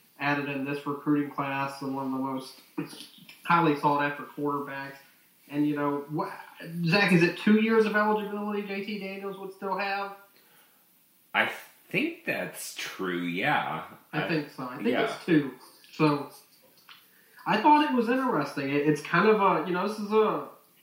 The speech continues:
Speaker 1: a Southern California kid. You know, he's from Los Angeles, if I'm not mistaken. He played at Mater Dei, I assume, where most U S C pipeline <laughs> quarterbacks played.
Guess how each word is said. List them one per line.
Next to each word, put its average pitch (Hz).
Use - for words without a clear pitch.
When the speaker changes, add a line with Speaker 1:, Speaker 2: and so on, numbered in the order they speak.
Speaker 1:
a 160
Southern 185
California 190
kid. 185
You 143
know, 143
he's 151
from 165
Los 156
Angeles, 160
if -
I'm 143
not 151
mistaken. 147
He 147
played 147
at 143
Mater 147
Dei, 147
I 147
assume, 151
where 143
most 160
U 156
S 147
C 151
pipeline 147
<laughs> -
quarterbacks 143
played. 143